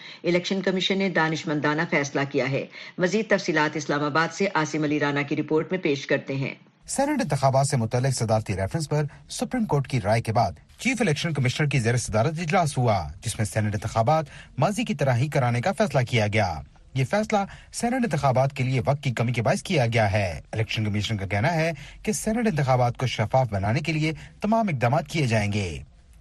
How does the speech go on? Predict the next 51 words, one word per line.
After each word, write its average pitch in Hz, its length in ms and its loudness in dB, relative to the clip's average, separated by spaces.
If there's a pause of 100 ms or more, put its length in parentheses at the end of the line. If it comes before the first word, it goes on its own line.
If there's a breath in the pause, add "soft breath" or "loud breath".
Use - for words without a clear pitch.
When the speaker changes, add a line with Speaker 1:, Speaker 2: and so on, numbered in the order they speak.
Speaker 2:
جاری 98 280 0
اعلامیہ 95 280 -2
کے 98 100 -4
مطابق 160 420 0 (260 loud breath)
کمیشن 220 320 0
نے 233 80 2
سپریم 139 320 -2
کورٹ 113 200 -2
کی 107 120 -2
رائے 117 220 4
پر 135 180 2
اس - 120 -6
کی 151 140 -2 (100)
روح 196 220 -2
کے 160 60 0
مطابق 113 400 2
عمل 135 160 2
کرنے 110 240 -2
کا 180 180 0
فیصلہ 143 340 2
کیا 104 220 0
ہے۔ 101 280 0 (260 loud breath)
سپریم 113 300 -2
کورٹ 98 220 -2
کی 101 120 -4
رائے 98 140 0
کی 104 120 -4
روشنی 92 280 -4
میں 165 140 0 (320 loud breath)
تین 240 240 0
رکنی 143 200 0
کمیٹی 113 300 0
بنا 185 300 2
دی 110 100 0
گئی 104 200 2
ہے۔ 104 280 2 (340 loud breath)
یہ 101 100 -4
کمیٹی 143 380 -2 (300 loud breath)
نادرا، 180 380 2 (160)
ایف 160 200 -2
آئی 175 200 -2
اے 170 60 -2 (220 loud breath)
اور 160 120 -4
وزارت 190 360 0
انفارمیشن 123 460 0
ٹیکنالوجی 127 440 0
سے 120 140 -2
بھی 120 100 -2
مدد 165 280 2
لے 113 200 2
گی۔ 87 280 -4